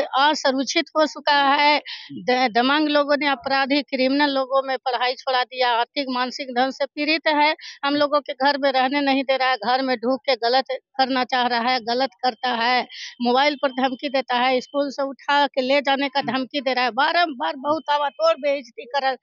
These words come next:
Speaker 1: करल जा रहा है, फिर भी हम लोग दौड़ रहे हैं, दौड़ रहे हैं, कोई कार्रवाई नहीं हो रहा है। टाल
Speaker 2: कहाँ का मामला है?
Speaker 1: जहानाबाद जिला का नगर थाना का मामला है।
Speaker 2: कौन लोग?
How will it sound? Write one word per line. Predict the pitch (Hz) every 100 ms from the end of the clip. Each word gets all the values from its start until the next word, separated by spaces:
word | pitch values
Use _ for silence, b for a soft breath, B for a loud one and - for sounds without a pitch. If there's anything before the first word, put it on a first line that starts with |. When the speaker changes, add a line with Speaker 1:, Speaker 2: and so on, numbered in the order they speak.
| B B -
Speaker 1:
करल | 269 262
जा | 262 254
रहा | 247 240 262
है, | 247
फिर | - 269
भी | 269 294
हम | 269
लोग | 269 262
दौड़ | 151 240 330
रहे | 349 294 277
हैं, | 262
दौड़ | 214 294 311
रहे | 285 262
हैं, | 247
कोई | - 294
कार्रवाई | 320 294 254 240
नहीं | 233 226 220
हो | 226
रहा | 214
है। |
टाल | - 220
Speaker 2:
कहाँ | 240 220
का | 196 135
मामला | 110 107
है? | 104 B B 208
Speaker 1:
जहानाबाद | 254 269 294 349 330
जिला | 254 285 285
का | - 277
नगर | 240 285
थाना | 285 277 254
का | 220 220 202
मामला | 190 180 175
है। |
Speaker 2:
कौन | - 180 208 170
लोग? | 117